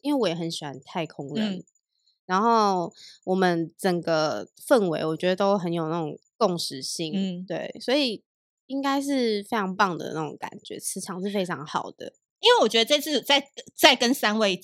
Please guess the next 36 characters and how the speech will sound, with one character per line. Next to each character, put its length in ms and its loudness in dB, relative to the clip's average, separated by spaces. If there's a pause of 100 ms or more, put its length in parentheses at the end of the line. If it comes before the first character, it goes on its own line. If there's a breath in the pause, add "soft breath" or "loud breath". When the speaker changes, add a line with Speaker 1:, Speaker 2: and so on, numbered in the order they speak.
(140)
Speaker 2:
就 100 4
是 140 6
合 240 6
伙 160 4
人 100 2
一 60 0
起 160 -2
合 180 -2
作 180 2
的 60 -2
时 80 0
候， 40 4
我 60 2
发 140 2
现 140 -2
大 100 -2
家 80 2
都 140 -2
有 100 0
一 60 -6
些 140 -4
转 280 -2 (160)
变 200 -4
了。 200 -12 (320 soft breath)
就 80 0
是 120 8
你 160 0
是 100 -6
最 180 0
明 240 -6
显， 220 -6
是 80 2
桃 300 -2
花 180 0
变 240 -12
很 80 -16